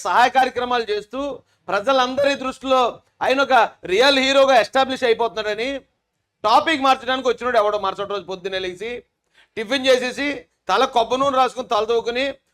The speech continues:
ఓ తెల్ల షర్టు ఒక ఆ బిస్కెట్ కలర్ ప్యాంట్ వేసుకుని నిక్కిరి నిల్చుకుంటూ పొద్దున్న లేచి వచ్చినాడు ఎవడో.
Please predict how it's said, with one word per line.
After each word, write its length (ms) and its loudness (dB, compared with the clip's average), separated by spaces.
ఓ 60 2
తెల్ల 240 0
షర్టు 280 2
ఒక 120 0
ఆ 120 6
బిస్కెట్ 300 -2
కలర్ 260 2
ప్యాంట్ 240 0
వేసుకుని 360 -2
నిక్కిరి 400 -2
నిల్చుకుంటూ 360 -2
పొద్దున్న 260 -2
లేచి 140 -2
వచ్చినాడు 280 -2
ఎవడో. 160 -12